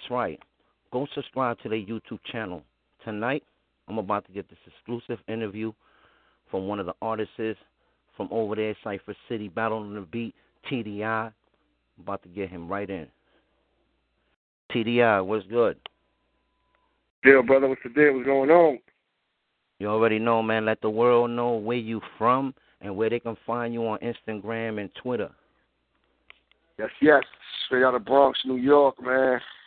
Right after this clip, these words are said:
Speaker 2: The Instagram is, uh, T D I Music. Music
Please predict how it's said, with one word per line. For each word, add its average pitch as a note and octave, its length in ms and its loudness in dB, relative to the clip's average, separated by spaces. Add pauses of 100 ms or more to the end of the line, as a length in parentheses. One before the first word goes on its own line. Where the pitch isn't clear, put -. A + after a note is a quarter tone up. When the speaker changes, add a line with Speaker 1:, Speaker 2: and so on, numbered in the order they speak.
Speaker 2:
The A2+ 40 -6
Instagram B2 720 2
is, A2 80 -6
uh, A2+ 200 2 (120)
T B2+ 140 -4
D A#2+ 240 2
I B2+ 160 6
Music. B2 480 0 (280)
Music B2 380 2